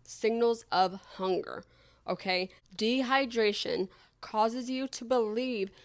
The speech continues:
you are hungry when in fact you just need to hydrate. Your body cannot function and signal properly when you are dehydrated.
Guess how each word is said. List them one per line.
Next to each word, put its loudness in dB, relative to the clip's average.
you 0
are 8
hungry 0
when 2
in 2
fact -4
you -2
just 2
need 2
to -4
hydrate. -4
Your 2
body 2
cannot 0
function -4
and 0
signal 0
properly -4
when 4
you 2
are 6
dehydrated. -4